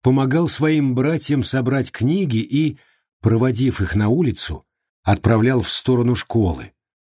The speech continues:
махнув рукой на прощание. Как известно, он вечно что-то бубнил и мурлыкал себе под нос,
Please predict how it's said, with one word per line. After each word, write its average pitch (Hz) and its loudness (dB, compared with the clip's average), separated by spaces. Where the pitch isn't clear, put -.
махнув 104 2
рукой 117 2
на 87 2
прощание. 80 -4
Как 151 2
известно, 139 2
он 135 0
вечно 135 0
что-то 127 -2
бубнил 127 0
и 131 2
мурлыкал 139 0
себе 117 -2
под 117 -2
нос, 101 -4